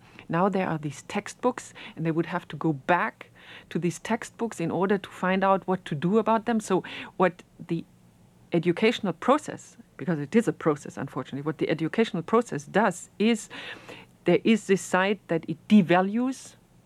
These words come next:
what they bring as experience and what they, and what they bring, uh, that is, that has been part of their culture. So the, what the educational process does is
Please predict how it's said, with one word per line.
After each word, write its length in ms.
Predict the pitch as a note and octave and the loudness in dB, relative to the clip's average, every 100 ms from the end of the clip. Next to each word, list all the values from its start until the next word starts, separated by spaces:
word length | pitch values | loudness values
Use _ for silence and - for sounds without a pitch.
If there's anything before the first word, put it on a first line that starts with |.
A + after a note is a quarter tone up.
| _ - | _ -2
what 200 | - - | -2 2
they 140 | G#3+ | 2
bring 440 | G3+ B3+ G#4 D3+ C#3 _ | 4 4 4 2 -2 _
as 180 | - F#3+ | -6 -4
experience 680 | A#3 - - F4+ D#3+ C#3 - | -8 -6 -4 -4 -4 -8 -10
and 180 | - D#3+ | -8 -4
what 200 | F3+ F3 | -4 0
they, 200 | G3+ G3 - - - - | 2 2 0 -10 -6 0
and 140 | F3 | 2
what 180 | G3 - | 2 4
they 120 | F#3+ | 4
bring, 500 | E3 G#3+ A#3+ B3 A3+ - | 6 4 6 4 0 -6
uh, 440 | - - - _ - | -12 -10 -12 _ -10
that 260 | E3 G#3 | 0 2
is, 280 | G#3 - - - | 2 0 -6 0
that 160 | F#3 | 2
has 160 | G3+ G#3 | 2 0
been 180 | G#3+ G3+ | 0 0
part 240 | G#3+ G#3+ | 0 0
of 100 | G#3+ | -2
their 120 | A3 | -4
culture. 420 | A3 F#4+ - C#3 - - - | -4 -6 -6 -10 -12 -16 -8
So 160 | - F#3 | 0 4
the, 180 | F3+ | 4
what 240 | - F3+ - | 4 0 2
the 140 | F3+ E3+ | 0 0
educational 580 | D#3+ E3+ G3+ F#3+ F3+ E3+ _ | -2 -2 -4 -4 -6 -8 _
process 400 | - A3 F#3 E3 | 0 0 0 -8
does 300 | D#3 F#3+ A3 - | 0 2 2 -6
is 160 | - | -10